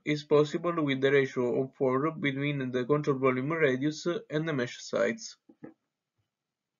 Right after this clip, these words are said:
As regard the model with the free mesh pattern, a good estimation is reached for a ratio of eight. For this particular ratio, the maximum and minimum errors are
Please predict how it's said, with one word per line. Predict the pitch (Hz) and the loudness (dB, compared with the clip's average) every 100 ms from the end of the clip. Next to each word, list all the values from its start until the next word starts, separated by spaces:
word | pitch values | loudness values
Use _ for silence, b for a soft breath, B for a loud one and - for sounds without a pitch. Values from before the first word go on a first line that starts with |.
| _ _ _ _ _ _ _ _ _ _ _ _ _ _ _ _ _ _ - b b _ _ _ - | _ _ _ _ _ _ _ _ _ _ _ _ _ _ _ _ _ _ -20 b b _ _ _ 12
As | 151 151 | 12 12
regard | 151 165 208 220 175 | 12 12 12 12 6
the | 151 | 4
model | 147 151 165 170 156 | 4 2 2 2 2
with | 139 135 135 | 0 -2 0
the | 135 | 0
free | 135 156 | 0 -2
mesh | 147 143 - | -2 -4 -2
pattern, | 131 123 - 147 170 185 185 - | 0 0 0 -2 0 -4 -6 -8
a | |
good | 143 180 175 | -2 0 0
estimation | 151 - 143 127 131 - 165 175 190 - | -2 -2 -2 -2 -4 -4 -2 -2 -4 -6
is | 156 160 | -6 0
reached | 185 202 196 175 | 2 2 2 0
for | 151 147 | 4 6
a | 156 | 6
ratio | 151 147 - 143 151 | 4 2 2 0 0
of | 135 | 2
eight. | 127 123 _ _ _ _ _ b b b b b b - | 0 0 _ _ _ _ _ b b b b b b -2
For | 156 | -2
this | 160 226 | 0 0
particular | - 170 160 185 156 139 | 4 2 2 2 6 6
ratio, | 131 131 - 170 175 - | 6 2 0 -4 -4 -2
the | 147 | 0
maximum | 160 190 190 202 202 202 | 2 0 2 2 2 2
and | 160 143 | 0 0
minimum | 143 147 135 131 | 0 0 0 0
errors | 131 127 147 175 - | 0 0 -2 -2 0
are | 190 - 160 | 0 0 0